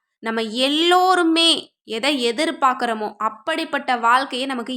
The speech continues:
இலகுவா கொடுக்கும். அதனால தான் இந்த சூறாவை எல்லாம் நீங்க வளமையா ஓதுங்க அப்படின்னு ரசூல்லா சொன்னாங்க.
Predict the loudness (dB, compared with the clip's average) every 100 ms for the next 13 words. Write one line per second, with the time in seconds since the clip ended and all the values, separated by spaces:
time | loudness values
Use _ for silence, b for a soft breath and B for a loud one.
0 | -6 -2 2 2 4 2 2 0 -2 -6
1 | -6 0 2 4 4 2 0 -4 -2 2
2 | 2 0 -2 -2 -2 -2 0 0 0 -2
3 | -2 -2 -4 -2 -2 -2 -4 -4 -4 -4
4 | -2 -4 -4 -6 -6 -8